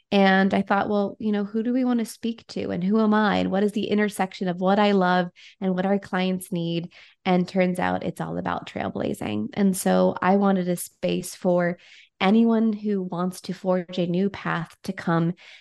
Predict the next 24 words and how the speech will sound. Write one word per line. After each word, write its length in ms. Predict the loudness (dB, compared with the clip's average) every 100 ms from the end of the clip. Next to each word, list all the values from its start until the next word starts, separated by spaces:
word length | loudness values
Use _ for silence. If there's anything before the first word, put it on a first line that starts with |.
| -4
and 160 | -2
to 100 | -2 0
be 180 | 0
seen 520 | 0 0 2 2 2 0
and 220 | -2 -4 -4
held 640 | -6 -2 0 0 0 -4 -16 -20 _ _
and, 400 | -2 0 0 -2 -2
and 220 | 0 4
know 260 | 4 4 4
that 360 | 4 4 0 -6 _ _ _
we 160 | -4 0
love 260 | 0 0 0
your 180 | -2
freak 320 | -4 -4 -4 -4
flag 520 | -2 0 0 -2 -6 -2
and 280 | -2 0
we 140 | -2 0
love 300 | 2 2 0
your 200 | -2 -4
weird 540 | -4 -2 0 -2 -4
and 200 | -6 -6
we 120 | -4 -2
love 440 | 0 0 -2 -2
the, 320 | 0 2 0